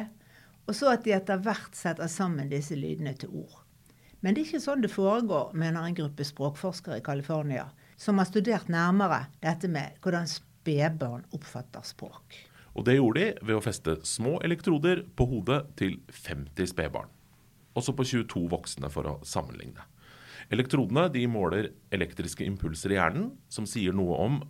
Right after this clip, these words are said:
Speaker 2: hvordan hjernen reagerer på lyder og rytme i språket.
Speaker 1: Babyene ble testet når de var fire, syv og elleve måneder. Og det skjedde ved at de ble vist en skjerm der en førskolelærer fremførte rim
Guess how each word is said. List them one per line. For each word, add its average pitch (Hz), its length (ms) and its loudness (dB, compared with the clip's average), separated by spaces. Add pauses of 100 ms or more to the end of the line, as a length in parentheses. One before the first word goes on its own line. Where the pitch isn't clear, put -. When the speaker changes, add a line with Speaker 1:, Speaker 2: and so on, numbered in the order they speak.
(100)
Speaker 2:
hvordan 90 300 0
hjernen 85 420 0
reagerer 85 460 -4
på 87 100 -6
lyder 90 460 -2 (100)
og 156 300 -4 (100)
rytme 80 480 -4 (160)
i 76 80 -10
språket. - 320 -14 (640)
Speaker 1:
Babyene 220 680 4
ble 202 180 0
testet 196 460 -2
når 165 160 -4
de 160 100 -6
var 143 100 -4
fire, 214 640 0 (400)
syv 233 640 -4
og 170 180 -4
elleve 160 320 -4
måneder. 147 420 -8 (1120)
Og 202 320 0
det 262 200 6
skjedde 214 300 4
ved 226 120 2
at 214 100 -4
de 180 80 0
ble 175 180 2 (140)
vist 214 280 2
en 165 120 0
skjerm 151 580 2
der 160 220 2
en 139 160 -4
førskolelærer 143 1040 -4
fremførte 147 680 -4
rim 147 380 0